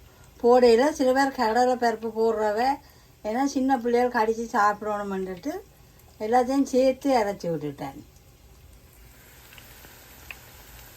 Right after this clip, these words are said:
இப்ப வடை பொரிகிறது. இப்ப கூனி ரா-, இறால் கருவாடு இப்ப போட்டு செய்த கடலை வடை இப்ப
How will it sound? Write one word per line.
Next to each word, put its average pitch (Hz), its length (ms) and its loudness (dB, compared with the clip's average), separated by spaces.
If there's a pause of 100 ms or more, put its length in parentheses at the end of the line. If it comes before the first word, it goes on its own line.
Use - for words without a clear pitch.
(120)
இப்ப 247 220 -6
வடை 233 320 6
பொரிகிறது. 202 720 -2 (1800)
இப்ப 269 300 -4
கூனி 320 460 2
ரா-, 240 360 2
இறால் 240 500 0
கருவாடு 254 640 0 (1000)
இப்ப 269 200 -4
போட்டு 277 540 0
செய்த 262 400 -4
கடலை 277 520 -2
வடை 247 220 0 (1700)
இப்ப 254 240 -10